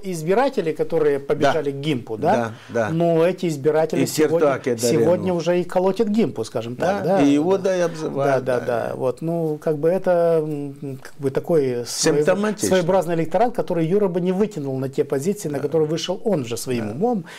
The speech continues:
Speaker 1: и пониманием ситуации. Юра просто понял одну простую вещь, что, э, как бы, м, то, о чём, кстати, говорили в девяностые годы мудрые старые люди, что, извините меня, а, объединение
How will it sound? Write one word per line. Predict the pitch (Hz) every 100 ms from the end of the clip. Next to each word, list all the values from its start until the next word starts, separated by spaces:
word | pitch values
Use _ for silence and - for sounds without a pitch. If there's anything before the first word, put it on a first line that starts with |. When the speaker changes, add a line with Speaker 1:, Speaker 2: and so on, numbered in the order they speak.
| -
Speaker 1:
и | 143
пониманием | 156 170 165 127 123
ситуации. | - 143 139 107 - 113 - -
Юра | 220 311 320
просто | 220 -
понял | - 226 254 170
одну | 147 196
простую | 156 - 175 151
вещь, | 117 110 -
что, | - 127 120 - - - -
э, | 135 127 127 127 127 131 135 131
как | 156 139
бы, | 139
м, | 139 135 131 131 127 131 143 160 156 160 160 - _ _
то, | - 311
о | 294
чём, | - 285
кстати, | - 254 214
говорили | 185 226 233 196
в |
девяностые | 151 202 202 170
годы | 151 214 170
мудрые | 143 214 185 139
старые | - 165 185 170
люди, | 190 190 120
что, | - - - - - -
извините | 135 160 170 156
меня, | 165 196 127 120 -
а, | 139 - 135 139 - 131
объединение | 131 131 135 175 240 170 117